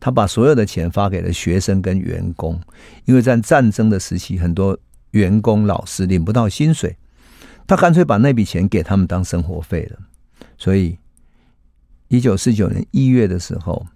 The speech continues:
傅作义，当时北平的，嗯，市长和傅作义召开了北平大专院校的校长会议。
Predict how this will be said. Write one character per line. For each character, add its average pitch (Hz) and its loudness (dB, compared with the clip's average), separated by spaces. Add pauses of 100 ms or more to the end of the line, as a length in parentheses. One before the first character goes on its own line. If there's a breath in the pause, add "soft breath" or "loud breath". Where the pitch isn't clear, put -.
(720)
傅 156 2
作 117 2
义， 98 0
当 113 2
时 104 -2
北 87 -4
平 85 -4
的， 87 -4
嗯， - -6 (280 soft breath)
市 110 0
长 - -10
和 95 -12
傅 110 -2
作 95 -4
义 90 -4
召 107 0
开 107 -2
了 92 -2
北 92 -4
平 92 -2
大 117 0
专 104 0
院 123 2
校 98 -2
的 87 -6
校 87 -2
长 82 -10
会 85 -6
议。 82 -8